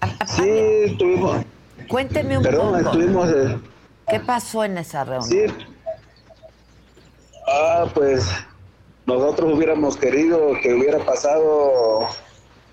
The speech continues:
Speaker 2: pues, en esta reunión, que nos hubieran, eh, a la, por decirlo así, entregar, entregado, entrega-, que nos hubieran entregado,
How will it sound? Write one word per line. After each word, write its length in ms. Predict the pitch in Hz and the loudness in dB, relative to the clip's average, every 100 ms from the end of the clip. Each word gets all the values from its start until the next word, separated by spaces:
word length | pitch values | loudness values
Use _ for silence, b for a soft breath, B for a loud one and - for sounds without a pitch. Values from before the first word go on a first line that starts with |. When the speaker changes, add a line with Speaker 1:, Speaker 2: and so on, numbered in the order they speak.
| - - | -10 -2
Speaker 2:
pues, 200 | 120 131 | 0 2
en 120 | 139 | 0
esta 200 | 156 165 | 0 0
reunión, 640 | 151 147 160 175 175 151 - - - - | 0 0 0 0 -2 -6 -14 -20 -20 -6
que 100 | 131 | -2
nos 180 | 131 127 | 0 0
hubieran, 760 | 127 147 160 156 151 139 127 - | 0 0 2 2 2 0 -2 -4
eh, 140 | 117 - - - _ _ - - | -6 -6 -14 -20 _ _ -12 -2
a 100 | 135 | 0
la, 100 | 139 | 0
por 260 | - 143 135 | 0 -2 0
decirlo 320 | 131 180 160 | 0 2 2
así, 360 | 175 180 185 | 2 2 2
entregar, 680 | 175 151 143 139 151 165 160 147 - | 2 0 0 2 2 2 0 -2 -4
entregado, 720 | 127 135 131 147 160 147 139 - - - | -4 -2 0 2 2 2 -2 -6 -20 -12
entrega-, 460 | 127 120 123 123 - | -6 -2 0 0 0
que 100 | 139 | 0
nos 140 | 135 | 0
hubieran 260 | 135 170 170 | 2 2 2
entregado, 800 | 160 143 139 156 160 156 147 | 2 2 2 2 2 2 0